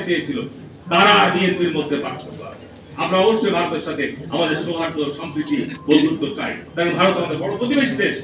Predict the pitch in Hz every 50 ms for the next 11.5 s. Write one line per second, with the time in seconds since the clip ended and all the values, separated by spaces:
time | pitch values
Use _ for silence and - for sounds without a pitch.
0 | - - - - - - 151 - - 226 233 226 233 226 226 220 226 220 220 220
1 | - 226 247 233 - 269 254 247 262 240 233 240 226 226 214 - - - - -
2 | - - 202 214 220 214 214 214 214 220 220 214 - - - 247 247 240 240 247
3 | 240 240 226 220 214 214 - - - - - - - 214 247 254 254 240 220 208
4 | 202 208 208 202 196 202 202 208 185 175 185 190 190 185 185 185 180 180 190 214
5 | 226 240 247 269 269 262 - - - - - 220 220 220 233 277 277 277 269 269
6 | 269 269 285 285 277 277 269 262 226 226 226 226 226 220 220 214 214 214 220 220
7 | 233 233 240 247 262 269 277 277 - - - 214 214 233 254 226 233 240 226 202
8 | - - 214 226 220 214 214 - 196 190 185 180 180 175 175 175 170 170 165 156
9 | - - - - - 180 185 214 233 - - 170 170 165 156 147 147 139 135 131
10 | 123 117 110 113 - - - - - - - - - 196 196 - - - - -
11 | - - - - - - - 127 - -